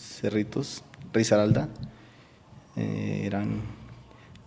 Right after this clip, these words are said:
un campamento de varias iglesias, alrededor de, se reunieron alrededor de quinientos jóvenes campistas. Y el predicador era, en ese momento, una persona que había sido actor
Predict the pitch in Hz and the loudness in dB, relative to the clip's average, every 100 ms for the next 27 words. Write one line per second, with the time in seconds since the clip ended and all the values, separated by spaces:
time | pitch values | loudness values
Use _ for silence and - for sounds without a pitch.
0 | - - - 127 120 127 120 107 - 123 | -20 -16 -8 -6 -2 4 4 4 6 8
1 | 113 107 117 110 113 113 - 127 107 104 | 8 8 6 6 6 4 6 6 6 6
2 | 104 117 120 - - 113 113 104 113 120 | 4 2 0 -4 0 4 4 6 4 4
3 | 104 120 - 110 104 113 123 120 123 120 | 2 2 2 2 4 0 4 4 4 0
4 | - - 104 117 - 143 - - - - | -2 0 0 -2 -2 -6 -6 -8 -14 -18
5 | - - - - - - - - 127 117 | -18 -18 -16 -14 -10 -10 -10 0 6 8
6 | 113 110 117 113 113 110 113 113 120 117 | 8 8 8 6 10 10 10 10 10 8
7 | 113 - - - - - - - - - | 6 4 10 10 10 6 6 6 -12 -8
8 | - 104 107 127 123 110 - 123 120 110 | -2 2 2 4 4 4 6 6 8 6
9 | 113 110 113 131 113 104 107 123 117 120 | 6 4 6 8 8 6 4 4 6 6
10 | 120 117 101 80 107 - 117 | 6 4 4 4 4 6 6